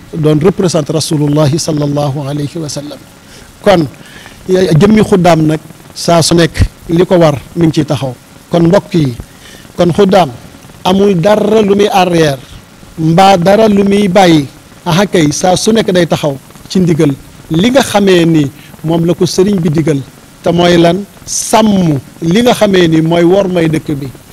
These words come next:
waaye défendre dëkk bi ci lépp loo xamee ni bokkut ak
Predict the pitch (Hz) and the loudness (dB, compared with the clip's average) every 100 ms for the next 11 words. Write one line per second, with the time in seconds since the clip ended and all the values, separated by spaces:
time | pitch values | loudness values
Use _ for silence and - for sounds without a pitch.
0 | - - 170 175 165 214 226 220 202 180 | -20 -4 0 2 0 0 0 0 0 0
1 | 180 - 165 151 - - - - 190 226 | 0 0 0 0 -2 -12 -14 0 2 2
2 | - 226 208 190 156 175 170 165 151 156 | 0 -2 2 2 2 2 4 2 2 0
3 | 254 - 208 196 | -2 -2 -2 -2